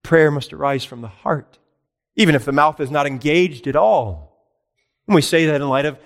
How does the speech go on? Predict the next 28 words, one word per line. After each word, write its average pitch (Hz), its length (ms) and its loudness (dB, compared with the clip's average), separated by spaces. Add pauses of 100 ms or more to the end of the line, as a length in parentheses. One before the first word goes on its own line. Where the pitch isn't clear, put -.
(220)
Scripture. - 500 -2
For 143 140 -8
example, 143 420 -4 (220)
God 165 280 4
warns 165 600 -2
against 147 380 -4 (480)
prayers 135 480 4
that 131 140 -2
are 135 100 -2
said 139 240 -2 (140)
only 220 600 0 (200)
with 185 200 0
the 160 100 0
mouth 147 340 2
and 180 200 -2
not 202 300 2
from 160 300 -2
the 160 80 -2
heart. 196 520 -4 (720)
Isaiah 104 300 2
chapter 113 320 -6
twenty-nine, 123 680 -2
he 110 140 -6
declares 113 460 -4
judgment 123 400 -4
on 110 160 -10
those 117 340 -6
who 120 300 -8